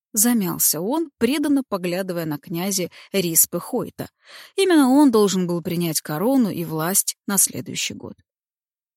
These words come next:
«Пусть её», снисходительно махнул рукой Хойт. «Коснуться кристалла имеет право каждый, а там уж камень рассудит. Иди, девочка». Он небрежно повёл подбородком.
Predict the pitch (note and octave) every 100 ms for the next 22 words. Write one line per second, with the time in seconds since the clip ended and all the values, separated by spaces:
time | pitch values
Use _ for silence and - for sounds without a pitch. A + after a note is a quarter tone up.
0 | _ _ - A3+ A#3+ G#3+ - G#3+ G3 F3
1 | D#3+ D3 _ _ _ _ _ - - E3
2 | - - D#3 B3 D4 A#3 F#3 D#3 D3+ -
3 | F3+ F3 D3 C#3+ D3 - B2+ - _ _
4 | _ _ _ _ F3+ F3 - G#3 - G#3+
5 | A#3 G#3+ - G#3 G3+ G3 G3 G3 - G3
6 | F#3 E3+ E3 C#3+ D#3+ E3+ F#3+ F3+ F3+ -
7 | F#3 F#3+ F3+ F3+ E3+ - C#3+ C3+ - _
8 | B3 C4 B3+ A#3 F#3 E3+ D#3 - - -
9 | _ _ _ _ _ - D#4 A#3+ G3+ F#3
10 | A#3+ D4 D4 G#3 D#3+ D#3 D#3+ D#3 C#3+ C#3+
11 | - - -